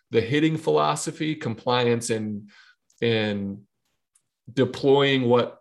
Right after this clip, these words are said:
the, the hitting philosophies are talking about, taking or being aggressive in certain aspects, because you can tell if somebody,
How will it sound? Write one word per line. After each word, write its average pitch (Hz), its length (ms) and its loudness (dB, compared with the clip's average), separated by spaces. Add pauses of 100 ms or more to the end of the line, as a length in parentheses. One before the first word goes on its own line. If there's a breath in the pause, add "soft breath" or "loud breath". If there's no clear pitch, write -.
(160)
the, 110 540 2
the 113 140 0
hitting 151 280 -2
philosophies 147 680 -2
are 143 60 -8
talking 135 420 -4
about, 123 440 2 (500 soft breath)
taking 139 600 -2
or 107 140 0
being 117 320 2
aggressive 113 560 0
in 107 100 -4
certain 110 300 -2
aspects, 110 500 0
because 127 340 -2
you 143 120 -2
can 127 120 -4
tell 156 280 4
if 156 100 0
somebody, 107 540 -4